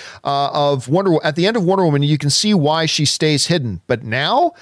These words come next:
uh, why would she not get involved in the other wars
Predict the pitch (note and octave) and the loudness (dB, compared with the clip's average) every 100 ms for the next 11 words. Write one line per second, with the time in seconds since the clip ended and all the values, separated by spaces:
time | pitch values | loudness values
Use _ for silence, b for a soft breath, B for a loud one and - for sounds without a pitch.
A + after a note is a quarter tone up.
0 | B B B - D#3 D#3 C3+ C#3+ A#3+ D4 | B B B -2 0 2 2 2 2 0
1 | C4+ - A3 G3 G3 E3 E3+ E3 C3+ D#3+ | 0 0 0 0 -2 -2 0 0 2 2
2 | D#3+ C#3+ C3 - D3+ C#3 D#3 E3+ C#3+ C3 | 2 2 0 0 0 0 0 0 2 2
3 | D#3+ C#3 B2 A#2+ - | 2 2 2 0 -4